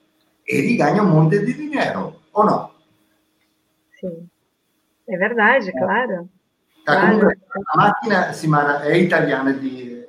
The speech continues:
Speaker 1: é nascida na Itália, essa máquina. É,
Speaker 2: Ah, nascida aqui.
Speaker 1: é, eu provo inve-, inveja porque a Itália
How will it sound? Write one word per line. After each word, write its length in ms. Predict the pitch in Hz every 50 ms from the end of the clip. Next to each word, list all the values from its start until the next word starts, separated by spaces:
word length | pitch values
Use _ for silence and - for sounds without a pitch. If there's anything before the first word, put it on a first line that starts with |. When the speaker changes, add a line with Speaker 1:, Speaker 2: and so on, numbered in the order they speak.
| -
Speaker 1:
é 60 | 123
nascida 420 | 123 123 123 - - 160 165 170 156
na 100 | 151 139
Itália, 560 | 127 120 - 110 98 - 92 92 - 95 95 - 123
essa 240 | 120 - 123 117
máquina. 380 | - 107 - - - _ 95 92 _ _ _ _ _ _ _ _ _ _ _ -
É, 340 | - 120 120 117 - - 113
Speaker 2:
Ah, 100 | 104 98
nascida 380 | 107 110 107 107 107 104 98
aqui. 380 | 95 92 - 185 185 90 - - _ _ _ _ _ _ _ _ _ - 135 123 113 - - - - 131
Speaker 1:
é, 20 | 143 151 151 151
eu 140 | 156 156 151
provo 260 | 156 156 156 156 165 175
inve-, 380 | 175 165 - 147 160 151 - -
inveja 580 | 147 139 131 131 143 160 175 170 170 165 151 139
porque 240 | 147 - - - 147
a 80 | 147
Itália 640 | 139 139 143 139 143 147 151 156 151 - - -